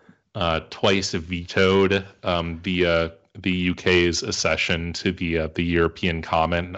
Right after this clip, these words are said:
uh, Market, um, basically, uh, prevented them from joining the, uh, what would later be the,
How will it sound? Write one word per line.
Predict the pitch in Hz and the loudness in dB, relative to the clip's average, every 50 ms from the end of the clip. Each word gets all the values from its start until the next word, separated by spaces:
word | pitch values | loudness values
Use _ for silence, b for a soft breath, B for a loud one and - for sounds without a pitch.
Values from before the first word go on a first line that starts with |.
| - | -4
uh, | - 92 90 87 | -2 0 0 0
Market, | 85 85 87 87 87 87 - 95 92 95 - - - - b b b b b b b b b b b b b b - | 0 0 2 2 2 2 0 -2 -2 -2 -6 -12 -12 -14 b b b b b b b b b b b b b b -4
um, | 95 90 87 85 82 78 76 76 - _ _ _ _ _ _ _ _ - - _ _ _ _ _ _ _ _ | -2 0 0 0 0 -2 -6 -10 -16 _ _ _ _ _ _ _ _ -20 -20 _ _ _ _ _ _ _ _
basically, | - 104 98 98 - - 104 92 - 104 92 82 78 78 - _ _ _ _ - | 0 2 2 2 0 -2 -6 -6 -4 -2 -2 -2 -4 -8 -14 _ _ _ _ -6
uh, | - 92 80 78 76 | -2 0 0 0 0
prevented | 76 - - 101 92 85 90 87 82 - 92 80 | -2 -4 -4 -2 0 0 0 0 0 -4 -4 -2
them | 82 80 80 | -2 -2 -2
from | 78 - - 90 80 73 73 - - - | -4 -4 -4 -4 -4 -4 -8 -12 -12 -8
joining | 90 85 87 82 82 82 82 87 82 82 80 | -2 0 2 2 2 2 0 -2 -4 -4 -4
the, | - 92 85 82 80 | -2 -2 0 0 0
uh, | 80 90 90 90 107 - B B B B B B B - | -2 -2 -4 -6 -6 -8 B B B B B B B 0
what | 101 92 | 2 4
would | 82 80 82 | 4 2 2
later | 82 85 80 82 80 90 85 | 2 2 2 4 4 2 2
be | 80 82 87 85 80 | 2 0 -2 -2 -2
the, | 76 82 78 76 76 76 | -4 -4 -6 -6 -8 -10